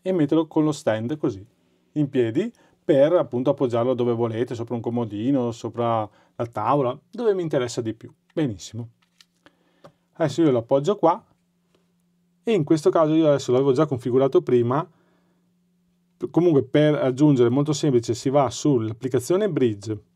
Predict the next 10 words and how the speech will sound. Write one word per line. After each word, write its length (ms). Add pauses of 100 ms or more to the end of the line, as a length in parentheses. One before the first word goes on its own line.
(580)
si 200
fa 300
aggiungi 480
dispositivo, 920 (460)
ok? 420 (720)
Premo 640
il 140
tastino 540
di 100
configurazione, 1080